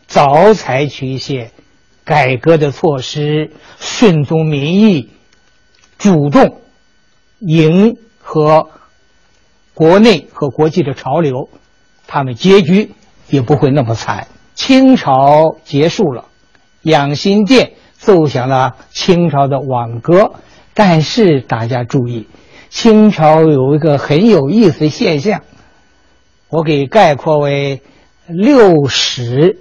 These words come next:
六终，六始六终。第一，顺治六岁始，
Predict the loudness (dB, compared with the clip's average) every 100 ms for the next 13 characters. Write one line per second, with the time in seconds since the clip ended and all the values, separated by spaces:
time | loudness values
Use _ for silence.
0 | -6 0 0 0 -6 -10 -2 0 0 -4
1 | _ -2 0 0 -6 -10 -10 -10 -12 -20
2 | _ _ _ -4 2 4 4 4 0 -20
3 | _ _ _ _ _ -18 -8 0 4 4
4 | 4 0 0 2 2 4 2 0 2 4
5 | 4 2 2 0 0 -6 -14 -16 -14 -8
6 | -8